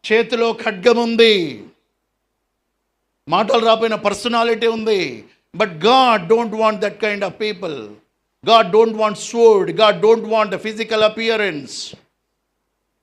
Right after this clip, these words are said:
ఖడ్గము కాదు దేవునికి కావాల్సింది, కర్ర. దేవునికి కావాల్సింది మానవ జ్ఞానం కాదు, దైవ జ్ఞానము.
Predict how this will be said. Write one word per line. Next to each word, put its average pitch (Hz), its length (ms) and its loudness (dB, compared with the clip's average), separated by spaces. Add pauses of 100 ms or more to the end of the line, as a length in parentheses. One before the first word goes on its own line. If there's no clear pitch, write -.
(580)
ఖడ్గము 196 340 0
కాదు 220 260 4
దేవునికి 220 360 0
కావాల్సింది, 208 500 2
కర్ర. 208 560 -4 (2000)
దేవునికి 220 360 2
కావాల్సింది 226 480 2
మానవ 226 380 0
జ్ఞానం 220 480 -2
కాదు, 196 280 -2
దైవ 196 440 0
జ్ఞానము. 160 840 -6